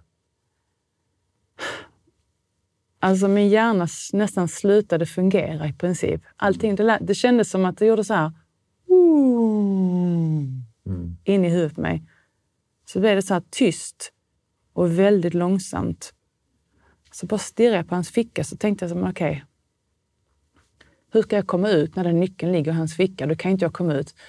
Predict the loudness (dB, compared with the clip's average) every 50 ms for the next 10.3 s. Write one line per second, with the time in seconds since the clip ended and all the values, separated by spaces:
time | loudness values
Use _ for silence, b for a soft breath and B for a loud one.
0 | B B B B -4 0 2 2 4 4 2 2 0 -4 -4 -2 2 2 4 2
1 | 2 0 -2 -2 0 0 0 0 -2 -2 -2 -2 -4 -4 -6 -8 -6 -4 -4 -2
2 | 0 0 2 2 2 2 0 -2 -2 -4 -4 -6 -4 -2 -4 -2 0 2 2 2
3 | 0 -4 -10 -16 -18 -18 B B B B B _ _ _ _ _ _ _ _ _
4 | _ -14 -12 -12 -10 -12 -14 -18 _ _ _ _ _ _ _ _ -8 -6 -6 -6
5 | -8 -12 _ _ _ _ _ _ _ _ _ _ 0 0 0 0 0 0 0 0
6 | 2 0 -2 -2 -4 -4 -2 -2 -2 -2 -4 -8 -12 _ -6 -6 -6 -6 -6 -10
7 | -16 _ -6 -4 -2 0 2 2 4 4 4 2 2 0 -4 -4 -2 -2 -2 0
8 | 0 0 0 -2 -2 -2 -2 -2 0 0 0 0 0 0 0 0 -2 -2 -2 -2
9 | -2 -2 -2 -2 -2 -2 -2 -2 -2 -2 -2 -4 -8 _ -10 -8 -8 -10 -10 _
10 | -8 -6 -4 -4 -6 -8